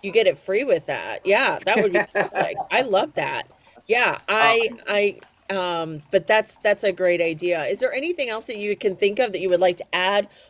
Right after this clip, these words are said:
Speaker 1: whether it be with caricatures, about the island, anything else that comes to mind?
Speaker 2: Boy, I just, um, again, m-,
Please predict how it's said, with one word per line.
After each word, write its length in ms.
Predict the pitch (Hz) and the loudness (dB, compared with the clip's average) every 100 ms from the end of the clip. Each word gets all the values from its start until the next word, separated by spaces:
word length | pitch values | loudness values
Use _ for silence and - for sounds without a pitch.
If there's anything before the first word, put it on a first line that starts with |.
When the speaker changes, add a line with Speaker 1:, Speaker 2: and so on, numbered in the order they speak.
| _ | _
Speaker 1:
whether 180 | 202 196 | 0 0
it 60 | |
be 100 | 185 | 0
with 140 | 165 - | -4 -4
caricatures, 680 | 285 311 302 302 277 269 | -2 -2 -2 -6 -6 -6
about 200 | 233 165 | -4 -6
the 100 | - - | -6 -4
island, 400 | 190 226 240 233 | 2 2 2 -4
anything 340 | 202 226 208 | -6 -6 -4
else 180 | 190 196 | -4 -4
that 100 | 180 | -6
comes 240 | - 175 - | -6 -10 -8
to 60 | |
mind? 420 | 165 101 85 - - _ _ _ _ _ _ - _ - | -8 -8 -8 -14 -20 _ _ _ _ _ _ -20 _ 2
Speaker 2:
Boy, 280 | 170 175 160 | 6 8 8
I 160 | 151 | 4
just, 420 | 139 180 175 - - | 6 6 4 2 -2
um, 320 | 147 135 123 - _ | 0 0 -2 -10 _
again, 400 | 135 131 147 139 - _ _ _ | -4 0 -2 -2 -14 _ _ _
m-, 240 | 127 131 | -16 -16